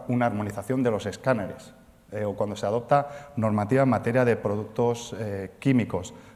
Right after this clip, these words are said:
de productos fitosanitarios, de, en miles de áreas en las que se armoniza, el conocimiento técnico lo tienen esas administraciones. Una forma de canalizar, eh, y, y de que el tribunal, cuando les tenga un conflicto jurídico y se plantean cuestiones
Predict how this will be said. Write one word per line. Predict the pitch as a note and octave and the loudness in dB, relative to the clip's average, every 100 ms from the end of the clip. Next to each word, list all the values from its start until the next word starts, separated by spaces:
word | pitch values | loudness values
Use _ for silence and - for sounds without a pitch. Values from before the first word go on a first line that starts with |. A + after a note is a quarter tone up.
| - | -8
de | G#2 | -4
productos | G2 G#2 C3+ - | -2 -2 -4 -4
fitosanitarios, | A2+ G2+ G#2+ F#2+ B2 B2 G2 F2 - - - - | -6 -4 -4 -2 0 0 0 -8 -12 -20 -14 -4
de, | A2 | -2
en | A2 G2+ G#2+ | -2 0 2
miles | B2 C#3 | 6 6
de | B2+ | 10
áreas | C3 B2+ D#3+ - - - | 10 8 2 -2 -12 -10
en | G2 | -6
las | G2 - | -6 -6
que | G2+ | -2
se | G2+ | 0
armoniza, | F#2+ G#2 C#3 C3 D#3 - - - - | 2 2 2 2 0 -2 -16 -18 -6
el | A#2+ | -2
conocimiento | G#2+ G#2+ A#2 C3 D3 C3 | 0 0 2 2 2 0
técnico | - C3 A#2+ C#3 | 2 0 0 -2
lo | A#2+ | -2
tienen | C3 B2+ | 2 2
esas | A#2 A2 G#2 | 2 -2 -2
administraciones. | G2 F#2 F2+ F#2 G2 E2+ - - - - _ - | -4 -6 -8 -8 -8 -8 -12 -18 -20 -20 _ -2
Una | B2 C3+ | 4 4
forma | C3 C#3 A2+ | 6 6 6
de | G2+ | 4
canalizar, | G2 G2+ G2+ F#2 C#3+ C#3 - - - - - _ _ - | 2 2 2 2 4 4 0 -14 -18 -20 -20 _ _ 0
eh, | G#2+ G2 - A2+ G#2+ | 2 2 -2 -4 0
y, | |
y | A2 | 0
de | G#2+ | 2
que | A2 | 2
el | G2+ | 2
tribunal, | G#2 G2+ C3+ C3 | 0 4 4 4
cuando | G#2+ G2 | 0 0
les | F#2+ F#2 - - - G2 | -2 -4 -12 -16 -12 -4
tenga | A2+ | 0
un | A2 | 0
conflicto | G#2+ G#2 B2+ - | 0 -2 -4 -4
jurídico | - A#2+ C3+ B2+ B2 - - - - | -2 0 0 0 -4 -10 -12 -12 -6
y | A#2 | -2
se | G2+ | 0
plantean | F#2+ F#2+ B2+ | 0 2 2
cuestiones | A#2 G#2+ - C3 G#2+ - | 2 -2 0 0 0 -6